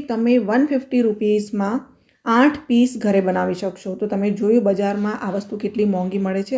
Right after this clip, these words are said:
અને ઘરે આપણે એકસાથે આઠ પીસ જેટલી બ્રાઉની બનાવી શકીએ છીએ. ઓવનમાં ટીન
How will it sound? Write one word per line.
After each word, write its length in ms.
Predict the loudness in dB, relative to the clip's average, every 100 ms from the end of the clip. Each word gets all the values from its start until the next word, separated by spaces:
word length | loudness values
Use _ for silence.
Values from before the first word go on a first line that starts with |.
| -2
અને 140 | -2 -2
ઘરે 240 | 0 2 2 -2 -20 -20 -14
આપણે 320 | -12 2 4 4 2 -14 _ -2
એકસાથે 340 | 0 0 0 0 0
આઠ 180 | -2 -2 -2
પીસ 180 | -4 -2
જેટલી 240 | -2 0 -2
બ્રાઉની 320 | 0 0 0 0
બનાવી 280 | 0 0 0
શકીએ 260 | -2 -2 -2 -2
છીએ. 100 | -8 -10 _ _ 8
ઓવનમાં 480 | 10 12 8 6 4
ટીન 200 | 6